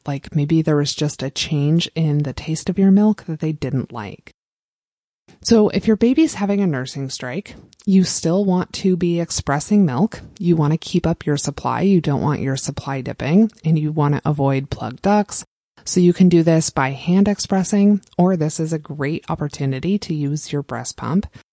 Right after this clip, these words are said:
With breastfeeding, you can't force it. It just doesn't work that way. So if your baby doesn't want to nurse, then you can't force them to nurse.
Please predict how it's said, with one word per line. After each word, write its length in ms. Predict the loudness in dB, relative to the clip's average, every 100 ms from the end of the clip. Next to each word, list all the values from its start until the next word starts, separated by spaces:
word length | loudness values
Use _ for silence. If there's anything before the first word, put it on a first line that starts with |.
| _ _ _ _ _ _ _ 2
With 240 | 2 4
breastfeeding, 640 | 0 0 2 2 6 6 6
you 140 | 2
can't 540 | 2 4 4 4 -4
force 420 | -8 -4 -2 -4 -10
it. 220 | -12 -14 -10
It 120 | -2
just 220 | -2 0
doesn't 260 | 0 0 0
work 320 | -2 -2 -6
that 200 | -12 -12
way. 260 | -14 -14 -16 _ _ -12
So 380 | 0 4 4 2
if 160 | -2 -2
your 100 | -2
baby 440 | -2 -2 0 -2
doesn't 520 | -4 -4 -2 0 0
want 160 | 0 2
to 80 | 2
nurse, 460 | 2 0 -2 -6 -8
then 480 | -2 0 2 2 2 -4 -10
you 140 | -4 -4
can't 360 | 0 2 2 -4
force 300 | _ -4 -4
them 240 | -4 -6 -6
to 160 | -8
nurse. 460 | -6 -8 -10 -16